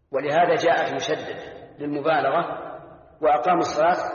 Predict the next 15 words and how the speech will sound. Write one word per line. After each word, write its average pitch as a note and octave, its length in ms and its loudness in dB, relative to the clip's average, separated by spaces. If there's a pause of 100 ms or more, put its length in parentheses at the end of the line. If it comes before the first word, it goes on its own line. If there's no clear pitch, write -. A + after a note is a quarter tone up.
(600)
واضح، - 400 0 (500)
"إنا E3+ 480 4
لا D#3+ 240 6
نضيع E3 760 0
أجر D#3+ 240 0
المصلحين". C#3 960 -4 (1080)
المترقب F3 720 2
أن C#3+ 320 -4
يقال D3+ 720 2 (960)
إيش؟ D3+ 260 -2 (640)
أجرهم، D3 760 0 (720)
مترقب C#3+ 380 -2
أن C3+ 60 -6
يقال C#3+ 260 0
أجرهم، - 380 -2